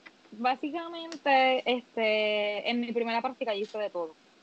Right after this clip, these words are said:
Uno va con, con esa adrenalina, como que lo voy a hacer, y,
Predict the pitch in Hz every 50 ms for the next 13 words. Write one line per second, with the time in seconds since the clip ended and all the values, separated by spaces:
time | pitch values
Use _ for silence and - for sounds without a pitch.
0 | _ _ _ _ _ _ _ _ _ _ _ _ _ _ _ _ - - _ -
1 | _ 208 226 233 247 254 262 262 262 262 240 247 247 254 254 240 233 233 226 220
2 | 220 214 214 220 214 226 214 220 240 - 262 240 240 247 247 240 226 233 254 269
3 | 262 254 247 247 240 233 226 220 220 208 - - 208 208 214 220 233 233 247 240
4 | - - 254 254 247 240 233 220 208 202 196 185 180 180 185 180 -